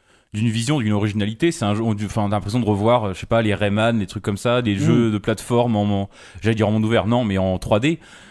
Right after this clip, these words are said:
Speaker 1: Euh, ce qu'on voit, c'est clairement pas surprenant, c'est clairement pas très original. Euh, on a, moi, j'ai presque l'impression, parce que je fais du mauvais esprit, mais que Electronic Arts s'est dit, « Bon, Unravel, ça a bien marché. De toute façon, on peut pas raisonnablement montrer que Titanfall douze et,
Speaker 2: Bah,
Speaker 1: euh, Mass Effect cinquante-deux. »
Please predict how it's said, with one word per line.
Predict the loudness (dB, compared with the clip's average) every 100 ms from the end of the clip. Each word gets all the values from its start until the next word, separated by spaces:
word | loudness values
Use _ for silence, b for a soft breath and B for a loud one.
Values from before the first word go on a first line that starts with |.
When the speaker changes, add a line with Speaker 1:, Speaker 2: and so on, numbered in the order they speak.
| B -4
Speaker 1:
Euh, | 0 2 2 2 2 0
ce | 0
qu'on | 0
voit, | 0
c'est | -2 -4
clairement | 0 2 2 2
pas | 2
surprenant, | 0 -4 -4 -2 -2
c'est | -2 -4
clairement | -4 -2
pas | -2 -2
très | -2 0
original. | 0 0 0 0 0 0
Euh, | 0 0 0
on | 2 2
a, | 0 -2
moi, | -2 0
j'ai | 0
presque | -2 -2
l'impression, | -2 -2 -4
parce | -6 -6
que |
je | -4
fais |
du | 0
mauvais | 0 0
esprit, | -4 -4 -2
mais | 0
que | 2 2 2
Electronic | 0 -2 -2 0 0
Arts | -2
s'est | -2 -4
dit, « | -2 -2
Bon, | 0 0
Unravel, | -2 2 2 0
ça | -2
a | -2
bien | 0
marché. | -2 -2 -2 -4 B B B
De | -8
toute | -4
façon, | -2 -2
on |
peut | -2
pas | 0 2
raisonnablement | 2 2 0 0 0
montrer | -2 -4
que | -4
Titanfall | -4 -2 -4 -4 -4
douze | -4 0
et, |
Speaker 2:
Bah, | 0
Speaker 1:
euh, | 2 0 0 0
Mass | -2
Effect | -2 -4 -6
cinquante-deux. » | -4 0 0